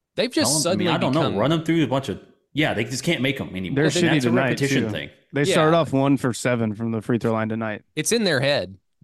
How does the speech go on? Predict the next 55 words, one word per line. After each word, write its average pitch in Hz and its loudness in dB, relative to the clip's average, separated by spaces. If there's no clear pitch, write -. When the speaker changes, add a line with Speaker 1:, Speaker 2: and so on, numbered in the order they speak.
Speaker 3:
Yeah. 123 -6
Speaker 1:
And, 160 -4
and 175 -4
it's 170 -4
not 208 -2
like 190 -4
Porter 180 -2
Moser 156 -2
didn't, 139 -4
like, 135 -4
practice 139 -4
free 131 -6
throws 110 -4
after 110 -6
the 104 -6
Texas 110 -6
game 110 -4
or 110 -8
even 127 -6
before. 95 -6
It's 92 -6
like 127 -2
they, 143 -2
like, 120 -6
guys 147 -2
who 175 -6
make 120 -4
shots - -6
at - -10
the 107 -16
free 104 -6
throw 101 -4
line 95 -4
are 92 -8
missing 95 -8
them. 92 -10
And 98 -8
that's 135 -4
when 143 -2
you're 120 -2
just 117 -4
like, 117 -4
"There's 143 -4
nothing 127 -6
you 107 -6
can 92 -12
do. 98 -4
It's 92 -6
in 110 -6
their 101 -4
head." 85 -8
You 110 -10
know, 104 -4
it's 107 -6
just, - -4